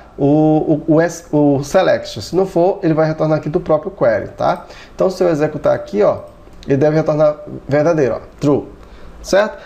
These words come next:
Enfim, o que eu quero dizer pra você é que qualquer S Q L que eu quiser executar,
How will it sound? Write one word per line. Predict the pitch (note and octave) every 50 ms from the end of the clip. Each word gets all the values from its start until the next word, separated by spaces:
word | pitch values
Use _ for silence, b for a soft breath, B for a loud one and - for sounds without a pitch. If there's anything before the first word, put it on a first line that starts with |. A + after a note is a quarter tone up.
| B B
Enfim, | - E4 - - F#3 D3 A#2+ - B B B B B
o | E3+
que | -
eu | B3
quero | B3 C4 B3+ A3+
dizer | F#3+ F#3 E3+ F#3 F#3
pra | - D3+
você | C3 B2 B2 - F#3 F#3+ E3+ -
é | - E3+
que | E3 - D#3+ D#3+
qualquer | D3 - E3+ F3+ F3 - - A#3+ B3+ B3+ - - - - -
S | F#3+ G#3 G#3+ - -
Q | - - G#3+
L | F#3 D#3 C#3 B2 B2
que | - - G#3+
eu | A#3+
quiser | A3+ - - A3 E3 C3 D3+ F#3+ G#3+ A3
executar, | G3 E3+ C#3+ D3 - - A#2 - - C#3+ D3+ D3+ C3 - - B